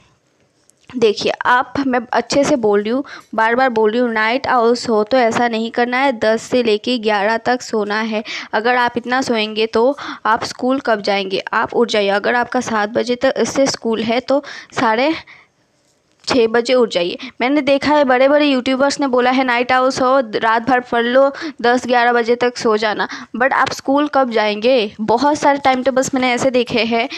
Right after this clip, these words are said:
कि दस ग्यारह बजे तक night आउल्स के लिए सोना है, तो school कब जाएंगे आप लोग? ऐसा नहीं है ना, school में जाना important नहीं है। अगर school में कुछ करवा भी नहीं रहे तो attendance important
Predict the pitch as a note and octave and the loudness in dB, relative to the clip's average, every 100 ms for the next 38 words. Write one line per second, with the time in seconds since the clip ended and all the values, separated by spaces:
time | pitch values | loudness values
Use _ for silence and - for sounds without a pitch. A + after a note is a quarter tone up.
0 | F4 D4 C4+ B3 A#3+ B3+ B3+ C4 B3+ B3+ | -12 -6 -2 2 2 0 2 2 2 2
1 | A#3+ B3+ C4 B3 A#3+ A#3+ A#3 A#3+ B3+ B3+ | 2 0 -2 0 0 2 0 0 0 0
2 | B3 B3 G#3+ A3 A3+ A#3+ B3 B3 - B3 | 0 0 0 0 -2 -2 0 -2 -2 -2
3 | C4+ C4 A3+ G3+ G3+ G#3 G3+ - A3+ G#3 | 0 -2 0 -2 -2 -2 -2 -2 0 -2
4 | - - - - - A3+ C4 C4 C4 C4 | -4 -18 -18 -12 -2 0 2 0 -2 -2
5 | C#4 C#4+ A#3 - B3+ B3+ B3+ C4 C4 - | 0 -2 -4 -2 0 2 0 -2 -4 -12
6 | _ - A3+ G#3+ A#3 B3 A#3 A#3+ B3 B3+ | _ -8 -2 0 0 -2 -2 0 -2 -2
7 | A#3 A#3 A3+ B3+ - B3+ A#3+ B3+ B3+ B3+ | -2 0 0 0 -2 -4 -2 0 0 -4
8 | - A3+ A3 A#3 B3+ B3+ A#3+ A3+ A3 A3+ | -2 0 2 2 0 -2 -2 -2 -2 0
9 | A#3+ A3+ A3+ A3+ B3 B3 G#3+ G#3 G#3 A3+ | -2 -2 -4 -2 -4 -4 -4 -4 -2 -4
10 | C#4 | -6